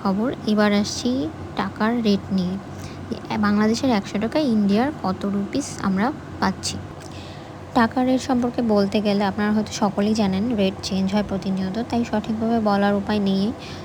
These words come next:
তবে এই মুহূর্তে বাংলাদেশের একশো টাকায় কিন্তু সত্তর টাকার কমই দিচ্ছে, মানে পঁয়ষট্টি থেকে ঊনসত্তর এর মধ্যেই পাওয়া যাচ্ছে, এর থেকে বেশি কিন্তু কোথাও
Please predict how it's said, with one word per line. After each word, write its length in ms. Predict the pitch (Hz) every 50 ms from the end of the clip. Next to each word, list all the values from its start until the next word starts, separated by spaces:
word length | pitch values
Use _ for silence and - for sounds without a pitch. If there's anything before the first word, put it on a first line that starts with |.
| - - - -
তবে 220 | - 233 220 247
এই 240 | 247 240 233 240 247
মুহূর্তে 380 | 247 262 277 285 269 269 - 277
বাংলাদেশের 540 | 254 208 196 196 202 202 208 220 - 233
একশো 320 | 220 196 190 185 - - 208
টাকায় 440 | 208 208 196 202 - 202 208 214 214 -
কিন্তু 440 | - 208 208 202 - 220 214 208 208 -
সত্তর 360 | 214 - 220 202 202 - 220 202
টাকার 220 | - 214 214 226 233 - -
কমই 280 | 202 202 196 208 220
দিচ্ছে, 420 | 208 196 196 180 - - - 254 349 - - - - - -
মানে 120 | - 262 262 -
পঁয়ষট্টি 360 | 226 202 202 - 226 208 240
থেকে 200 | 220 - 233 247
ঊনসত্তর 680 | 247 233 208 202 208 202 - 208 196 - - 220 226 233 -
এর 160 | 233 220 214
মধ্যেই 400 | 220 220 214 214 208 202 240 254
পাওয়া 240 | 247 214 190 180 190
যাচ্ছে, 380 | 185 190 185 - - - 262 262 - -
এর 80 | 208 196 -
থেকে 180 | - 208 226 214
বেশি 280 | 196 196 196 - -
কিন্তু 380 | 196 202 202 196 196 208 202 202 196 202 - - - - - - - - -
কোথাও 440 | 208 208 202 196 202 214 208 202